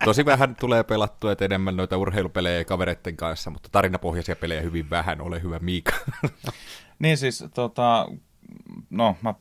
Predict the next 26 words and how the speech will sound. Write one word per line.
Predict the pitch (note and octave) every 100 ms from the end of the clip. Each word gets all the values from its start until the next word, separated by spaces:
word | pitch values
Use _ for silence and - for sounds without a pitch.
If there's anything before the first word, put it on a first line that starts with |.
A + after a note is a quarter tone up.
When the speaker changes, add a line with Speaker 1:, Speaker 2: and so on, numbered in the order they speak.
| _ -
Speaker 2:
pidän | F2+ A2+
peliaiheesta | G#2+ A2+ G2+ F#2+ F#2 -
po-, | D#2+ F2 - -
tota | D#2+ D2+
podcastia | D2+ E2 D2+ D#2+ D#2 - D2+ D2+
ja | D#2 -
YouTube-kanavaa, | - D#2+ D#2 - D2+ D2 D2+ D2+ D2+ D2+
niin | D2+ D2+ - - - -
siitä | - -
nyt | G#2+ G2+
ehkä | G2 G2
voi | F#2 F#2
jotain | F#2 - E2+
lopputuloksia | F#2+ - F2+ F2 - G2
tehdä, | A2
mutta | A#2+ A#2 C#3 - - -
Allulle | D#3+ D3 C#3 D3+
terveisiä, | F3 E3 C#3 C#3+ D3
että | C#3
kyllä | C#3+ G#2
sun | C#3 C#3
pelaamisvideot | C#3+ C3 B2 A#2+ - B2+ B2 B2
paljon | C3 B2+ B2+
enemmän | B2 A#2+
katsomisia | A2+ B2 - A2 G2+ G#2+
kerää | - - E3+